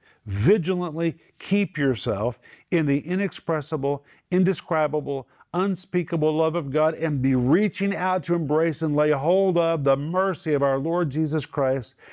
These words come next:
that extends even into the vast expanse of eternal life." That's amazing. So Jude was concerned about readers that were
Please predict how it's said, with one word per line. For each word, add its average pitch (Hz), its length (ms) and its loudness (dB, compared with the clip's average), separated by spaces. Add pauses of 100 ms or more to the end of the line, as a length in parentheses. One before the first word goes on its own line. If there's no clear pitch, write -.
(240)
that 139 140 0
extends 117 760 -4 (220)
even 101 460 0 (240)
into 143 320 0
the 104 160 -2
vast 143 560 -4 (220)
expanse 107 800 -6 (600)
of 90 160 -10
eternal 90 480 -12
life." - 540 -16 (1800)
That's - 240 -12
amazing. 117 560 -12 (1600)
So 139 480 -2
Jude 160 260 0
was 147 200 -2
concerned 123 440 -4
about 120 260 -2
readers 113 380 -4
that 107 160 -2
were 98 220 -8